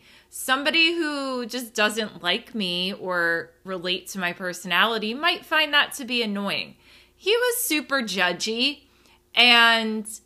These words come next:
you know, a little bit arrogant when it came to business and, and kind of offered unsolicited advice to me all the time. And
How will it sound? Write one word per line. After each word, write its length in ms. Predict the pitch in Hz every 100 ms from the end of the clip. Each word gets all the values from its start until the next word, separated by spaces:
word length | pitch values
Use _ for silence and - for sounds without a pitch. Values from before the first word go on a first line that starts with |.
| _ _
you 160 | 277 302
know, 260 | 269 247 247
a 120 | 254
little 400 | 262 302 285 247 -
bit 520 | 254 240 233 226 - _ _ _ _
arrogant 800 | 208 202 220 226 233 226 220 214
when 220 | - 202 196
it 180 | -
came 460 | - 214 202 190 196
to 840 | - 220 190 185 180 180 175 - 170
business 800 | 175 170 170 180 180 180 - - 185
and, 440 | 175 170 165 156
and 280 | - 180 175
kind 240 | - 185 180
of 80 | -
offered 400 | 165 160 185 170
unsolicited 1080 | - 170 151 - 160 156 - 165 160 151 -
advice 540 | 156 156 147 143 -
to 140 | -
me 340 | 175 160 160 156 - - _ _ _ -
all 500 | 175 170 170 165 165
the 140 | 165
time. 640 | 160 170 156 160 165 202 226 - - _ _ _ _
And 680 | 220 214 214 208 202 196